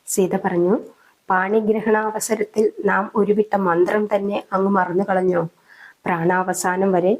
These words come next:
വേർപിരിയാതെ ജീവിക്കുക എന്നല്ലേ ആ മന്ത്രത്തിന്റെ സാരം? അതിനും പുറമെ മന്വന്തരങ്ങൾക്കപ്പുറം രാമാവതാരങ്ങൾ പലതും കഴിഞ്ഞു. ഏതെങ്കിലും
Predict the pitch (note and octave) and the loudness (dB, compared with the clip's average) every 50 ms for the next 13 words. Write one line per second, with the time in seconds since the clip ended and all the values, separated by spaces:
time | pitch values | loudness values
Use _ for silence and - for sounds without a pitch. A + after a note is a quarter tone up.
0 | - _ E3 E3+ F#3 G3 G#3+ A3 - - A3+ G3 G3 F#3 F#3 F3+ F3 E3+ F#3 F3 | -4 _ -4 0 2 2 2 2 2 0 0 2 4 4 4 4 2 0 -4 -8
1 | E3 E3+ F3+ F3+ E3+ F#3+ - - - F#3 F#3+ F#3+ - - F#3+ F#3 F#3+ G3 G3 F#3+ | -8 -6 -6 -6 -6 -6 -12 -4 -2 0 0 0 0 0 2 2 4 4 4 2
2 | G3 G3+ F#3+ F3+ F3+ F#3 F3+ F3 E3 F3 F3 F3 - F3+ F3+ F3 F3+ - - F3 | 2 2 2 2 2 0 -2 -4 -6 -10 -12 -12 -8 -6 -6 -6 -4 -2 -2 0
3 | E3+ F3 - F3+ F3+ - _ _ _ _ _ _ _ _ - - E3 F3 F#3+ G3+ | 0 0 -2 -6 -12 -16 _ _ _ _ _ _ _ _ -8 -4 0 2 2 2
4 | G#3 G3+ G3 F3+ F3 F3 F3 G#3 C#4 C4 - - _ - - _ _ - G3+ F#3+ | 2 2 0 0 2 2 2 2 0 -2 -6 -16 _ -20 -20 _ _ -4 -2 -2
5 | F#3+ G3+ G#3+ B3 C4 B3+ A#3+ B3 A#3 A3+ A3 A3 G#3 G3+ G3+ - F#3+ E3+ - - | 2 2 4 4 4 4 4 2 2 4 2 2 2 0 -2 -4 -6 -6 -4 -4
6 | F#3 F3+ F3+ F#3 - - - F3+ F3 F3+ F3 E3 E3+ F#3 G3 G3+ G3 F#3+ G3 G3 | -2 -2 -2 -4 -6 -8 -8 -6 -2 0 0 2 2 2 2 2 2 2 2 0
7 | G3 F#3+ G3 F#3+ F#3+ F#3 F#3 F#3 F#3 F#3 F#3+ G#3 - - _ _ - E3+ E3+ F3 | -2 0 2 2 2 2 0 -2 -4 -4 -6 -6 -6 -10 _ _ -4 -2 -2 0
8 | F#3 F3+ F#3 G#3 A3+ B3 A#3+ - F#3 E3+ E3 E3+ E3+ F3 F3 E3+ E3+ E3+ - _ | -2 -2 0 2 2 2 2 0 -2 0 0 2 2 2 2 0 0 -4 -8 _
9 | _ _ _ _ _ _ _ _ _ _ _ _ G3+ G3+ G3+ G#3+ G#3 B3 A#3+ A#3 | _ _ _ _ _ _ _ _ _ _ _ _ 2 4 4 4 4 2 0 2
10 | B3+ B3 B3 C4+ - | 2 2 2 0 -2